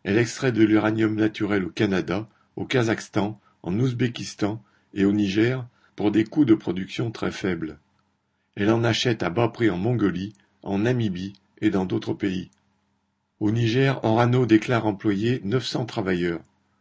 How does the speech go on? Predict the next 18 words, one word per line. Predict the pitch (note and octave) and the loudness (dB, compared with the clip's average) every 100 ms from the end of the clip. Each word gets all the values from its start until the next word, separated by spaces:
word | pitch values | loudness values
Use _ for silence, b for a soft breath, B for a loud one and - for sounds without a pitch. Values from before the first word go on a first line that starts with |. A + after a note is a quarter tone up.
| _ _ _ - | _ _ _ -8
Mais | F#2 | -8
si | - B2+ | -4 -2
les | A#2+ | 0
mines | A#2+ C#3+ C3 | 2 0 0
nigériennes | B2 A2+ A#2 A#2 G#2+ F#2 - | 0 0 0 2 2 0 -6
ne | F#2+ G2 | -4 -2
représentent | A2+ A2+ A#2+ B2 A2 | -2 -2 -2 -2 -4
plus | - A#2+ | -4 -10
que | - | -10
quinze | - D3 C#3+ | -6 -4 -4
pour | - G#2 | -6 -10
cent | - G#2+ | -8 -8
de | F#2 | -6
ses | D#2+ F2 E2 | -8 -6 -4
apports | E2+ - G#2+ E2+ - | -4 0 0 0 -6
en | F#2 | -6
uranium | F#2+ F#2+ F#2 G2 F2+ | -4 -4 -2 -2 -4
naturel, | D#2 - E2 F#2 A2 A2+ | -6 -8 -6 -2 -2 -4